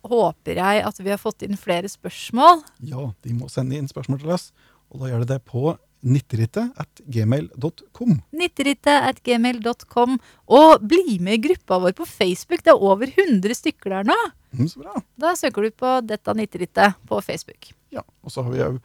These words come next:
Speaker 2: handlen at nitteritte, eh, på sosiale medier.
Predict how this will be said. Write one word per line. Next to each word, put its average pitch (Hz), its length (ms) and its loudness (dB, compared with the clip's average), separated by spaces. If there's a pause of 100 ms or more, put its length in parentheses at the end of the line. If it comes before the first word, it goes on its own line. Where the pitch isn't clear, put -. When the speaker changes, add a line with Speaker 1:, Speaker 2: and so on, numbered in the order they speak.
(120)
Speaker 2:
handlen 117 480 0 (260)
at - 300 -14
nitteritte, 135 720 -2 (140)
eh, 143 300 -2
på 127 220 -8 (380)
sosiale 135 320 -14
medier. 151 380 -8